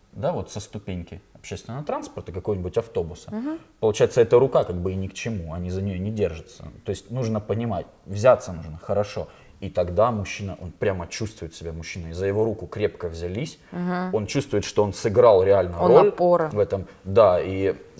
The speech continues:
Speaker 1: таким образом девушка может очень польстить его мужскому самолюбию, вот этим его,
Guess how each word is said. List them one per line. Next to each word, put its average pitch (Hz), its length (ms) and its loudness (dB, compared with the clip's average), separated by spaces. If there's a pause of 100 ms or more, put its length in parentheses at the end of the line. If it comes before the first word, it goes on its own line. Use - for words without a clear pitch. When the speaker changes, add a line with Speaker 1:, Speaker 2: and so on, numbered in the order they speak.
(140)
Speaker 1:
таким 110 300 -4
образом 107 400 2
девушка 110 460 -2
может 95 340 -6
очень 104 320 -2
польстить 98 720 -6
его 85 220 -8
мужскому 85 500 -8
самолюбию, 90 760 -8
вот 82 200 -10
этим 85 260 -12
его, 82 380 -4